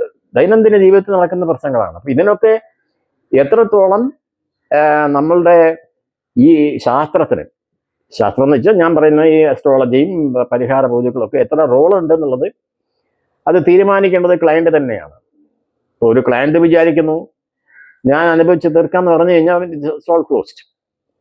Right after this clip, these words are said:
പിന്നെ അദ്ദേഹത്തിന് ഒരു, ഈ ക്ലയന്റിന് ഒരു വിശ്വാസം ഇതിൽ കൂടെ ചെയ്ത് കഴിഞ്ഞാൽ കിട്ടും എന്നുള്ള തോന്നുന്നുണ്ടെങ്കിൽ സ്വാഭാവികമായിട്ടും അങ്ങേര് വരും. അപ്പൊ അതിലും ഇപ്പോ ജ്യോതിഷപ്രകാരം കൃത്യമായിട്ട് തന്നെ നമുക്ക് ഒരു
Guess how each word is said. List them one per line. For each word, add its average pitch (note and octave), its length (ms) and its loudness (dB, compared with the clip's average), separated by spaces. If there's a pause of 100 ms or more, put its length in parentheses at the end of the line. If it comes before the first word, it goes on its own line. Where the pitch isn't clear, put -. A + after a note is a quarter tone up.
(420)
പിന്നെ C3 160 0
അദ്ദേഹത്തിന് E3+ 520 0
ഒരു, G#3 520 2
ഈ F3 120 2
ക്ലയന്റിന് E3+ 440 0
ഒരു F3 420 0
വിശ്വാസം C3 600 -4
ഇതിൽ D3 260 0
കൂടെ D#3 240 0
ചെയ്ത് C#3+ 320 0
കഴിഞ്ഞാൽ D3+ 280 0
കിട്ടും D3+ 240 -6
എന്നുള്ള D#3+ 300 0
തോന്നുന്നുണ്ടെങ്കിൽ D#3+ 640 -2 (300)
സ്വാഭാവികമായിട്ടും D#3 720 0
അങ്ങേര് C3 240 0
വരും. E2 180 -2 (1400)
അപ്പൊ C3 140 0
അതിലും G#3 400 0
ഇപ്പോ E3+ 460 2
ജ്യോതിഷപ്രകാരം F#3 760 0
കൃത്യമായിട്ട് D#3+ 540 -4
തന്നെ D3+ 280 -6
നമുക്ക് D#3 400 -6 (100)
ഒരു D3+ 240 -2